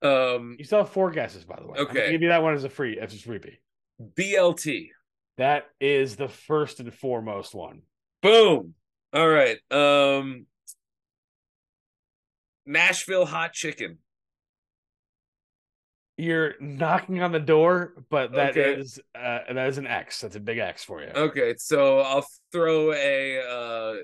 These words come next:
Speaker 1: is it, like, a buffalo chicken
Speaker 2: That is
Speaker 1: sandwich?
Speaker 2: exactly it.
Speaker 1: Okay,
Speaker 2: That is exactly
Speaker 1: gotcha.
Speaker 2: it. Yeah. So you have
Speaker 1: Gotcha,
Speaker 2: one
Speaker 1: gotcha.
Speaker 2: more guess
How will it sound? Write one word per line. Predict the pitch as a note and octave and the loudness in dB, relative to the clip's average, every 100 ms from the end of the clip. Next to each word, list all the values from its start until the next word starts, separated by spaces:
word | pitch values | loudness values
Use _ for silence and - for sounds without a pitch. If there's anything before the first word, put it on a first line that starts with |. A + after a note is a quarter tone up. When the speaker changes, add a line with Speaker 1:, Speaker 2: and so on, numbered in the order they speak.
| G#2+ | -12
Speaker 1:
is | G#2+ | -10
it, | A2 | -10
like, | A2 A#2 | -6 -2
a | B2+ | -2
buffalo | - C3 - C3 A#2+ | 2 0 2 2 2
chicken | - C3+ C3+ B2 | 0 -4 -4 -8
Speaker 2:
That | B2 - | -12 -4
is | |
Speaker 1:
sandwich? | C#3+ C3+ C#3 C#3 | 2 4 4 0
Speaker 2:
exactly | C3+ D3+ C#3+ B2 | 0 2 2 2
it. | C#3 G2+ | 4 2
Speaker 1:
Okay, | F#2+ | 2
Speaker 2:
That | B2+ | -2
is | C3 | -6
exactly | A2 C3 B2 - | -2 0 0 0
Speaker 1:
gotcha. | A2 G2 | -2 -2
Speaker 2:
it. | |
Yeah. | G2+ E2+ | -2 -6
So | - B2 | -4 0
you | A#2+ | 2
have | B2 | 0
Speaker 1:
Gotcha, | B2 | 0
Speaker 2:
one | E3 G#3 | 2 2
Speaker 1:
gotcha. | G3+ | 2
Speaker 2:
more | G3+ G3 | 0 0
guess | E3 E3 D#3+ D3+ - - - | 0 0 2 0 -6 -16 -20